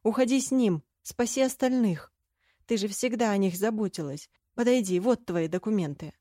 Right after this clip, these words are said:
Она протянула мне желтоватый конверт. «Хорошо», проговорила я. «Быстрее»,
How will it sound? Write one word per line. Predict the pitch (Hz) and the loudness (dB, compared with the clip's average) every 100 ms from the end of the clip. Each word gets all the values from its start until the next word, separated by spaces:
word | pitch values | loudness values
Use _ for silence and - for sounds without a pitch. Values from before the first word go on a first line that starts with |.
| _ _ _ _ _ _ | _ _ _ _ _ _
Она | 180 180 220 | -4 -2 -2
протянула | 254 233 - 175 190 233 | -4 -4 -2 -2 0 0
мне | 233 220 214 | 0 0 0
желтоватый | 190 170 175 151 143 160 | -2 -2 -2 -4 -4 -6
конверт. | 175 180 143 135 - _ _ _ _ _ _ | -4 -4 -4 -10 -14 _ _ _ _ _ _
«Хорошо», | - - - 226 233 254 - 202 180 175 - _ _ | -20 -14 -4 0 2 0 -4 -4 -4 -6 -14 _ _
проговорила | - 170 165 165 156 156 | -4 -2 -2 -2 -2 -4
я. | 160 156 156 160 _ _ _ _ _ | -4 -6 -8 -14 _ _ _ _ _
«Быстрее», | 170 175 - 220 208 151 139 | -6 -4 -4 -2 0 -2 -6